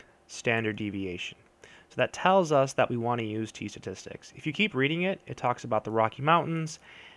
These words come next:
and then the last sentence says, "Does the data indicate that the violent crime rate in New England is lower than in the Rocky Mountains?"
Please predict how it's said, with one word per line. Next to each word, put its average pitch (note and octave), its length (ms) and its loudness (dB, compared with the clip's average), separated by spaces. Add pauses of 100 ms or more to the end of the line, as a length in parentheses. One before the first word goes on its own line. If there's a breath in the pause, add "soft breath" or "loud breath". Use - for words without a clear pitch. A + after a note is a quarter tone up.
(140)
and C#3+ 140 -2
then C3 240 2
the B2 80 0
last B2+ 300 6
sentence A2+ 360 -6
says, A2 440 0 (440 soft breath)
"Does B2 260 4
the A#2 80 -6
data A2+ 340 2
indicate D#3+ 520 2 (360)
that A2 160 0
the G#2+ 80 -8
violent D#3 420 6
crime C3 320 0
rate A#2+ 180 0
in A#2 80 -6
New G#2+ 140 -6
England C3+ 480 0
is A2 340 -4
lower A#2+ 800 4 (140)
than G#2 100 -8
in G2+ 80 -6
the G2 80 -8
Rocky F#2 320 -4
Mountains?" - 420 -14